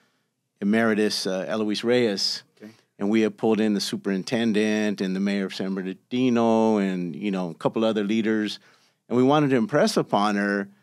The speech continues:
Speaker 1: that we needed her to begin advocating for us, that we need to make sure that everybody knows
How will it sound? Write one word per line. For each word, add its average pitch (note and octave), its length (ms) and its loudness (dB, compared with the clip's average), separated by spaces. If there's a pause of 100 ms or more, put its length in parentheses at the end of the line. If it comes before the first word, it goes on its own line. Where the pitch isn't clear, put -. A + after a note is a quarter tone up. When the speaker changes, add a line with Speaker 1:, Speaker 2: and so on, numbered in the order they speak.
(340)
Speaker 1:
that A2 320 2 (160)
we D3+ 400 4
needed C#3+ 720 4
her B2 400 2
to A2 460 0
begin A2+ 420 0
advocating G#2+ 880 0 (580)
for G#2 240 0
us, G#2 520 0
that G#2 320 -2
we A2+ 260 0
need A#2 480 0 (220)
to G2+ 600 0 (640)
make A#2+ 200 0
sure A#2 280 0
that G#2 160 0
everybody B2+ 460 0
knows B2+ 580 0